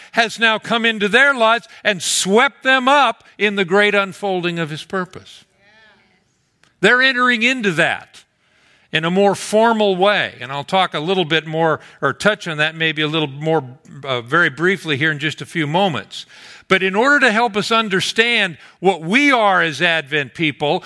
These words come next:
and what these folks are coming into in anticipating the unfolding work of God in their lives, I want to turn to that favorite Christmas passage found in Titus,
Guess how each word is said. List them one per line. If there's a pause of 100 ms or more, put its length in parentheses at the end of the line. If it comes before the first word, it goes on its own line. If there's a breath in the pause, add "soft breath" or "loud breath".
(140 loud breath)
and
what
these
folks
are
coming
into (340 soft breath)
in
anticipating
the
unfolding
work
of
God
in
their
lives, (200 loud breath)
I
want
to
turn
to
that
favorite
Christmas
passage (1300)
found
in
Titus,